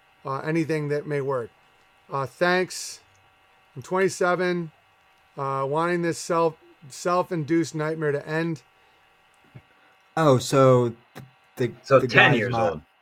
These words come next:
Speaker 2: yeah,
Speaker 3: So
Speaker 2: the
Speaker 3: he's been
Speaker 2: guy
Speaker 3: watching since he was ten.
Speaker 2: So the guy is my, the guy is my age then.
Speaker 3: Mm-hmm.
Speaker 1: I mean, that's the, that's the reality of the situation.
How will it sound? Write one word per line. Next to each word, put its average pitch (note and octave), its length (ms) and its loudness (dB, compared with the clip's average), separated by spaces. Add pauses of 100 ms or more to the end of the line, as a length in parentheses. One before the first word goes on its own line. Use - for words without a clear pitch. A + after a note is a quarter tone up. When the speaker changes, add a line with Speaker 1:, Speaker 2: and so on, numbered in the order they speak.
(320)
Speaker 2:
yeah, C#3+ 160 2
Speaker 3:
So B2 40 4
Speaker 2:
the A2+ 80 2
Speaker 3:
he's B2 80 2
been C#3 100 6
Speaker 2:
guy C#3+ 100 8
Speaker 3:
watching C3 220 2
since - 200 -14
he - 40 -20
was D#2 100 -18
ten. A2+ 400 -4 (1120)
Speaker 2:
So D#3 200 -2
the D#3 120 0
guy D#3+ 200 6
is C3+ 140 4
my, C#3 220 -2
the C3+ 140 -2
guy D3 280 6
is C3+ 140 4
my B2+ 400 0
age A2 260 -12
then. A#1+ 540 -12 (420)
Speaker 3:
Mm-hmm. F#2+ 340 -10 (920)
Speaker 1:
I E3+ 80 -2
mean, G3 100 4
that's A3 240 4
the, A3 160 6
that's G3+ 320 2
the A3+ 100 -2
reality E3 640 2
of D3 60 0
the C3+ 80 -4
situation. B2+ 640 -8